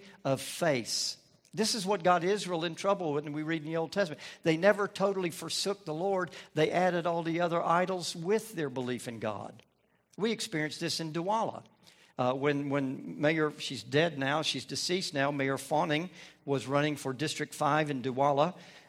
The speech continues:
Uh, when she was on the campaign that year, we were there that year, and she had this big party, and what happens is they, they welcomed us. They said, "Yes, we want you to pray for us in the name of the Lord Jesus Christ."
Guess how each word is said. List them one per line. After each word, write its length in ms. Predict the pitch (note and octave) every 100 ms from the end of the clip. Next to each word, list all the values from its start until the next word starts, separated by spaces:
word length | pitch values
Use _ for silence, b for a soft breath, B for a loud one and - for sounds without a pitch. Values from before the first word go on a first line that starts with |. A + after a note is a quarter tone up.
| -
Uh, 260 | A#2 A2+ -
when 220 | C3 C3
she 160 | -
was 180 | F3 D3
on 140 | D3+ C#3+
the 80 |
campaign 560 | C3+ D#3 D3+ D3+ D3+ D#3+
that 140 | C#3+
year, 200 | C#3 D#3
we 140 | D#3 C#3
were 140 | B2+
there 200 | B2 D#3+
that 220 | D3 C#3+
year, 340 | A#2 C3 D3+ E3+ B B B
and 100 | B2
she 120 | D3
had 120 | C#3
this 160 | C3 -
big 460 | A#2+ D3+ F#3+ E3+
party, 480 | - D3 C3 D#3 E3+ B B B
and 220 | C3 B2+
what 220 | D3+ D#3+
happens 560 | A#2+ E3 F#3+ D#3 C#3 B2+
is 240 | C#3 - B B B
they, 300 | C#3 E3+ F3
they 320 | - D3 E3
welcomed 600 | C#3 E3 A#3 - G3+ E3+
us. 300 | D3 A2 -
They 120 | D#3+
said, 200 | - D#3+
"Yes, 380 | C#3 G3+ G#3+ -
we 100 | F3
want 260 | F3 F3+ F3+
you 80 |
to 80 | E3
pray 340 | - - G3+ A#3
for 220 | F#3 D3
us 200 | C3 -
in 80 | C#3+
the 100 | C#3+
name 220 | E3 F#3
of 60 |
the 100 | F3
Lord 240 | E3 F3+ C#3
Jesus 360 | F3+ E3 F3
Christ." 540 | - G3+ G#3 B2 -